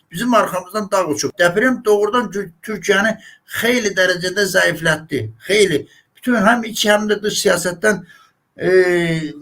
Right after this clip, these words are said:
içeriden ve dışarıdan xeyli qüvvələr, bayaq dedim ya,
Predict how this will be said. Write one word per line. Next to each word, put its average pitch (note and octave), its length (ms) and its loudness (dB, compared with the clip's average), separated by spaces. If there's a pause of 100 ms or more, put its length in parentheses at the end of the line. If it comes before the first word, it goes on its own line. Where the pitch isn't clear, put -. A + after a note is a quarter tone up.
(220)
içeriden G3+ 540 0
ve G3+ 120 -6
dışarıdan F#3+ 520 0 (480)
xeyli A#3 360 0
qüvvələr, G3 600 0
bayaq G3+ 320 0
dedim G#3+ 280 -4
ya, D3+ 260 -2